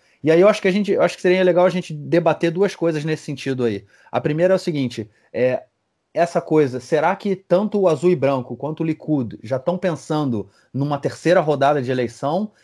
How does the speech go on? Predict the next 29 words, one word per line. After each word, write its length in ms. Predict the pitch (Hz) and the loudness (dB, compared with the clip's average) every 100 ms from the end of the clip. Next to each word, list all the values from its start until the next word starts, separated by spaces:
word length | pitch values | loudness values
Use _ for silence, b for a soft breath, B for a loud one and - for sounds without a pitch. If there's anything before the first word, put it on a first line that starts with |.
| _ | _
e 100 | 127 | -2
aí 180 | 131 160 | 0 0
eles 160 | 165 | 0
não 200 | 160 185 | -2 -2
querem 360 | 165 165 165 160 | 0 0 0 -2
montar 540 | 139 143 151 123 143 | -4 -2 -2 0 2
o, 120 | 147 139 - | 2 0 -6
o, 180 | 120 - | -8 -8
ser 180 | - 156 | -6 -4
o 80 | 151 | -2
primeiro 380 | 143 143 156 147 | -2 0 2 2
a 60 | |
montar 300 | 139 127 143 | 0 0 0
o 80 | 147 | 0
governo, 460 | 135 120 120 113 - | -2 0 2 2 -2
a 80 | 117 | -6
tentar 360 | 131 120 143 | -6 -2 -2
montar 260 | 147 123 135 | -2 -2 -2
o 80 | 135 | -2
governo, 460 | 123 120 110 104 - _ _ - | -2 -2 -2 -4 -14 _ _ -6
pra 160 | 139 | -4
empurrar 580 | 170 170 165 131 139 151 | -2 -6 -6 -2 0 0
pro 120 | 165 | 0
outro, 600 | 143 143 143 - 107 95 _ _ - | 0 2 2 0 -8 -10 _ _ -6
é, 380 | 117 117 117 117 - | -2 0 -2 -6 -10
é, 580 | 117 117 110 104 101 101 | -6 -4 -2 -2 -4 -8
a, 260 | 107 104 113 | -4 -4 -4
a 20 | |
culpa, 760 | 113 - 214 196 - 113 92 | -8 0 2 2 0 -4 -4